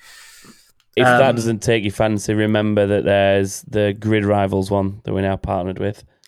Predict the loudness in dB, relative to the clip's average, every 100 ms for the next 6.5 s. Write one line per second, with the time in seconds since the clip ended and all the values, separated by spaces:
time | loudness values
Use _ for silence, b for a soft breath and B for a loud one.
0 | b _ -2 0 0 0 0 0 2 0
1 | -2 -8 -2 -2 -2 -10 -8 -10 -8 -6
2 | -6 -8 -12 -10 -10 -8 -8 -8 -14 -8
3 | -4 -4 -6 -8 -6 -6 -8 -12 -10 -10
4 | -8 -8 -6 -8 -6 -4 -4 -6 -8 -8
5 | -10 -10 -8 -8 -10 -10 -8 -4 -4 -4
6 | -8 -2 -2 -2